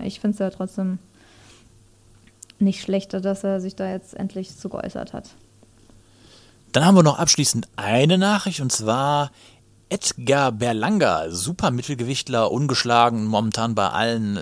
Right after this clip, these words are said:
Speaker 2: vier Weltverbänden in den Top zehn, hat sich seinen Vertrag bei, ähm, Top Rank, äh, hat er, äh, aufgelöst und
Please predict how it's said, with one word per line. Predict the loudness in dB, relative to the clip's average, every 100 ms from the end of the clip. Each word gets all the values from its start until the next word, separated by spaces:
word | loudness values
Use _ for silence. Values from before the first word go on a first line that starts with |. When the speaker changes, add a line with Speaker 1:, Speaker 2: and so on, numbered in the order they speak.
| -8
Speaker 2:
vier | -10 -6 -4
Weltverbänden | -4 -4 -6 -4 -6
in | -8 -8
den | -8 -6
Top | -6 -4
zehn, | -4 -4 -4
hat | -6 -8
sich | -4
seinen | -2 -2
Vertrag | -4 -4 -2 -4 -4 -20 -20 -20 -20 -18
bei, | -14 -4 -2 0 -2 -2 -2 -2
ähm, | -2 -2 -4 -8 -10 -4
Top | -2 0
Rank, | 0 0 -4 -8 -6
äh, | -2 -2 -2
hat | -4 -6
er, | -6 -8 -8 -6 -4
äh, | -6 -6
aufgelöst | -6 -4 -4 -2 -2 -4 -6
und | -4 -2 -2 -2 -4